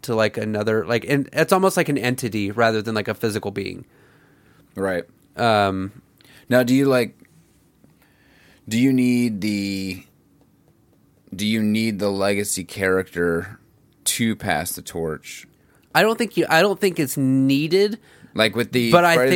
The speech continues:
Speaker 1: think in
Speaker 2: thirteenth, you c-, I mean, part of it's the mask. You can just have a different char-, like,
Speaker 1: But I
Speaker 2: you
Speaker 1: think for Freddy, I think because of what happened with the Jackie Earle Haley in-, iteration, I
Speaker 2: Yeah.
Speaker 1: think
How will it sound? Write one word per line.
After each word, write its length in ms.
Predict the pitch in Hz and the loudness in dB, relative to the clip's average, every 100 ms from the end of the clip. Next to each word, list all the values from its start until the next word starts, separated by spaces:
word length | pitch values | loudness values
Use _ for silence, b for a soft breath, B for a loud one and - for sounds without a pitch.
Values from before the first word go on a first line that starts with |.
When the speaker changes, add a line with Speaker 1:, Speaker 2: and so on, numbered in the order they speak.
| 185 | 2
Speaker 1:
think 120 | 120 | 2
in 40 | 180 | 2
Speaker 2:
thirteenth, 300 | - 143 123 | 2 2 -2
you 120 | 95 | -2
c-, 120 | 85 | -2
I 60 | 113 | 0
mean, 160 | 120 101 | -2 -2
part 220 | 139 143 | 0 0
of 40 | |
it's 100 | 123 | 0
the 80 | 90 | -2
mask. 480 | 82 92 80 87 - | -2 0 -2 -4 -6
You 100 | 95 | -6
can 100 | 98 | -4
just 180 | 104 - | -4 -4
have 440 | 92 98 98 92 | -2 0 2 0
a 60 | 87 | -4
different 280 | 87 64 67 | -6 -8 -6
char-, 120 | 90 | 0
like, 60 | |
Speaker 1:
But 100 | 151 | 2
I 60 | 156 | 2
Speaker 2:
you 40 | 175 | 2
Speaker 1:
think 200 | 208 - | -2 0
for 160 | - | -2
Freddy, 500 | - 160 151 151 139 | 0 2 2 2 0
I 140 | 113 131 | 0 -2
think 200 | 143 - | -4 -4
because 420 | 143 - 127 123 | -6 -2 0 0
of 120 | 113 | -2
what 160 | 120 110 | -2 0
happened 400 | 117 - 127 120 | 0 0 -2 -4
with 100 | 123 | -6
the 80 | |
Jackie 380 | 107 110 107 131 | -4 -4 -2 -2
Earle 200 | 117 113 | 0 0
Haley 520 | 104 107 113 123 131 - | 0 -2 -2 -2 -4 -8
in-, 400 | 117 120 110 160 | -10 -8 -10 -6
iteration, 680 | 143 127 120 123 - 139 139 - | -4 -2 0 -2 -2 -4 -4 -2
I 80 | 123 | -4
Speaker 2:
Yeah. 180 | 85 76 | -2 -2
Speaker 1:
think 400 | 127 123 - | -2 -4 -10